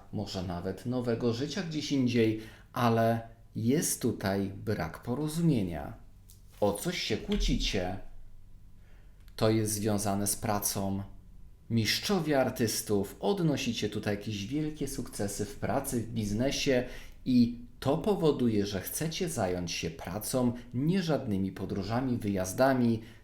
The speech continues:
tylko właśnie pracą, ale drugiej połówce to się nie podoba. Popatrzcie,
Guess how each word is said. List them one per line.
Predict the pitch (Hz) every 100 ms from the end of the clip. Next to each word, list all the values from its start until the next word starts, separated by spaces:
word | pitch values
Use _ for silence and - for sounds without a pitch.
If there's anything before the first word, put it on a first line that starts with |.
| -
tylko | 110 104 92
właśnie | 82 82 80 - 147
pracą, | 160 143 - 135
ale | - 110 104
drugiej | - 160 196
połówce | - 127 95 - 101
to | -
się | 82 98
nie | 90
podoba. | 82 127 135 107 98 95 - - - - - - - - - - - - -
Popatrzcie, | - 107 - 104 - - - 101 98